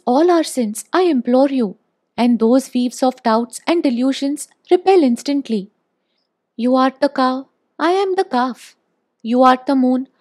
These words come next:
I the stone melted by its light. At your feet, which are like the Ganges, respectfully the slave bows down. Place on my head your hand and bless me, O Lord. Ward off my sorrow and worry,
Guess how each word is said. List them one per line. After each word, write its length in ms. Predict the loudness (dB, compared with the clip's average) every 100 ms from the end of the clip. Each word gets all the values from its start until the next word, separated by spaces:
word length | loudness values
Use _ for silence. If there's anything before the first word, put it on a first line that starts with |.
| _ _ -2
I 160 | -2 0
the 100 | -2
stone 380 | 0 -2 0 0
melted 380 | 0 0 -2
by 120 | 0 -2
its 220 | -4 -6
light. 320 | -4 -4 -8 _ _ _ _ _ _ -4
At 220 | -4 2
your 180 | 2 2
feet, 380 | -2 -8 -8 -20 _
which 180 | -2 0
are 140 | 2
like 240 | 2 0
the 100 | -2
Ganges, 600 | -2 0 0 -2 -6 -10 _ _ _
respectfully 720 | -6 -4 -6 -6 -6 -4 -2
the 140 | -4
slave 420 | -6 -4 -4 -4 -4
bows 320 | -2 0 -2
down. 300 | -6 -6 -10 _ _ _ _ _ _ _ _
Place 320 | -4 -2 0 0
on 200 | 0 0
my 100 | 0
head 360 | 0 -2 -4 _ -2
your 220 | 2 2
hand 400 | 0 -4 -4 -4 -4
and 180 | -2
bless 320 | 2 2 2 -2
me, 140 | 0
O 60 | 2
Lord. 360 | 2 0 -4 _ _ _ _ _ _
Ward 260 | 2 4 6
off 220 | 2 2
my 140 | -2
sorrow 380 | 2 2 4 2
and 240 | 2 0
worry, 340 | 0 0 -2